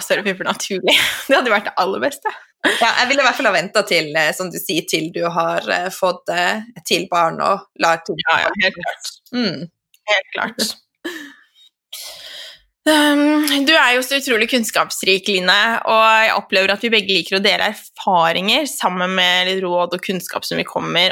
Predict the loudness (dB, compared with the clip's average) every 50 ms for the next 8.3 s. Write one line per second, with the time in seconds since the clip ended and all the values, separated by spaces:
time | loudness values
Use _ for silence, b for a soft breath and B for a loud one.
0 | 2 0 2 2 2 0 0 0 0 0 2 0 -2 -4 -4 -2 -2 -2 -2 -2
1 | -4 -4 0 0 0 0 0 -2 -6 -4 -4 -2 -2 -2 -2 -2 0 0 -2 -2
2 | -6 -6 0 2 4 4 4 2 0 B B B B B B B B _ 0 2
3 | 4 4 4 4 4 2 2 0 0 0 -2 -2 -2 -4 -4 -4 -4 -4 -4 -2
4 | -2 0 0 0 0 -2 -4 -6 -4 -2 -2 -2 0 0 0 0 0 0 0 2
5 | 4 4 4 2 0 -2 -4 -6 -4 -2 0 0 2 2 0 -2 -4 -6 -4 -2
6 | -2 -2 -2 -2 0 0 2 2 2 2 0 2 0 0 -2 -4 -6 -6 -6 -6
7 | -6 -6 -8 -8 -6 -2 0 0 0 2 2 2 2 2 2 2 0 -2 -2 -2
8 | -2 -4 -4 -6 -8